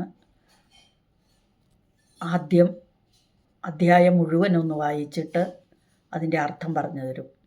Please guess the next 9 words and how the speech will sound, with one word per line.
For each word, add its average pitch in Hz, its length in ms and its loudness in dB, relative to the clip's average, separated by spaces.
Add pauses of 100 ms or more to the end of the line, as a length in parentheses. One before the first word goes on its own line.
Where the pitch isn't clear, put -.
(580)
അപ്പോൾ 170 180 -4
ആ 170 180 -2
ര-, 170 420 0
ആദ്യം 185 460 2
വായിക്കുന്നത് 160 680 -2 (240)
പിരിച്ചു 190 400 -2
പറഞ്ഞു 160 400 -2
തന്ന് 170 300 0
പഠിപ്പിച്ച 170 560 -2